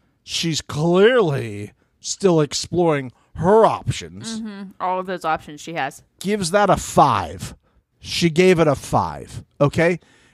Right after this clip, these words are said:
Speaker 1: And also, if we're rating things, ladies and gentlemen,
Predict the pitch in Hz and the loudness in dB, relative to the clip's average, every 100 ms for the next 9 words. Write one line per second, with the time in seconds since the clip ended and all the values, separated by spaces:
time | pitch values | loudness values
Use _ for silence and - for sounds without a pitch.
0 | _ 202 233 254 233 202 185 180 240 285 | _ -2 0 2 2 2 0 2 0 2
1 | 180 180 196 202 190 202 196 202 190 - | 2 2 2 2 2 0 0 -2 -8 -12
2 | - _ _ _ _ _ _ _ 160 180 | -14 _ _ _ _ _ _ _ -4 0
3 | 190 165 170 170 175 170 170 | 0 0 0 2 4 2 0